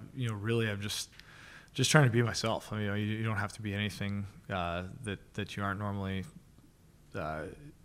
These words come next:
in the room or on the ice, 'cause, you know, that's, that's not why they asked you to be here. So, um, you know, I try to,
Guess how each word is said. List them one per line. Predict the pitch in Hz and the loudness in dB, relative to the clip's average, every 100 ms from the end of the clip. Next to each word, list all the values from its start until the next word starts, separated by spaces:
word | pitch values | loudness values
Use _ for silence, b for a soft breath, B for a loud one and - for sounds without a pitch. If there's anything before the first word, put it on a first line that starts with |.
| 139 | 0
in | 113 | 2
the | |
room | 107 113 107 | 2 2 2
or | 104 | 0
on | 104 | 0
the | 95 | 0
ice, | 110 - - | -2 -2 -4
'cause, | 104 95 - - - | -6 -6 -8 -8 -6
you | |
know, | 87 | -4
that's, | 92 92 - | -4 -4 -6
that's | 107 - - | -8 -4 -2
not | 110 101 | 0 0
why | 104 | -2
they | 98 | 0
asked | 101 101 - | 0 0 0
you | 92 | 0
to | |
be | 92 107 | 2 2
here. | 87 82 | 0 -6
So, | - 104 95 B B B B - - | -6 -8 -10 B B B B -10 -2
um, | 104 98 95 95 82 - - - - - | 0 0 -2 -6 -10 -14 -20 -20 -16 -6
you | 135 117 | -2 0
know, | 110 | 0
I | 110 | -2
try | - 110 110 | -2 0 0
to, | 107 104 | 0 -2